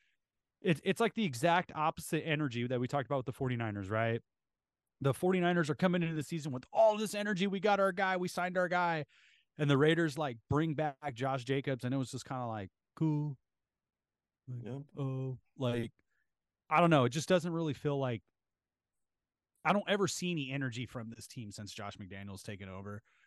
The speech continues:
Speaker 1: I saw way more energy with these, with the same players that were on the team when,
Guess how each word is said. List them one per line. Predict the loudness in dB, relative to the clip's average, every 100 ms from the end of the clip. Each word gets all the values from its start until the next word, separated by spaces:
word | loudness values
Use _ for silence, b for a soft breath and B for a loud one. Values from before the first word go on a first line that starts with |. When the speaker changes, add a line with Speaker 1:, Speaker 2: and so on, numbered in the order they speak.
| -6
Speaker 1:
I | -4
saw | 0 0
way | -2 -2 0 0
more | 0 0
energy | 0 -2 -2 -4
with | -4 -6
these, | -6 -6
with | -4 -2
the | -2
same | 0 0 2
players | 2 4 6 4 2
that | -2 0
were | 2
on | 0
the | 0
team | -4 -4 -2 -4 -4 -10 _ _ _ _ _ _ -6
when, | 4 4 4 0